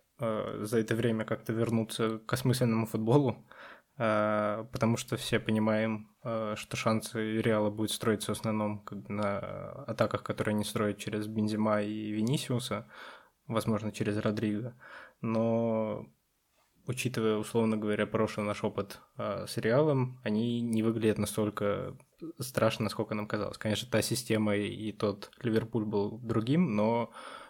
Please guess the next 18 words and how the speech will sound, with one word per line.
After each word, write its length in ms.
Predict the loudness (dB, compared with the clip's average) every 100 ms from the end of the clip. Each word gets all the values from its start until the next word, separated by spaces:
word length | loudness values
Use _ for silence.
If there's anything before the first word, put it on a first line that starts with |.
| -14
даже 440 | 2 4 4 4 0
в 120 | -2
кризисный 600 | 0 2 2 -2 -2 -4
сезон, 640 | -4 -4 -2 0 -2 -4 -10 -10
э, 720 | -8 -6 -6 -8 -8 -10 -10
двадцать 420 | -8 -4 -4 -4 -6
двадцать 300 | -6 -4 -4
один 480 | 0 2 2 0 -2
мы 380 | 0 0 0 -2
во 120 | -4
втором 340 | -2 0 2
матче 600 | 2 0 -2 -4 -4 -6 -8 -20 -18 -12
смогли 520 | 0 2 2 0 -2 -4
кое-как 360 | -2 0 0 -2
собраться 500 | 0 2 2 0 -4
и 460 | -4 -6 -6 -4
навязать 420 | 0 2 2 0 0
себе 200 | -6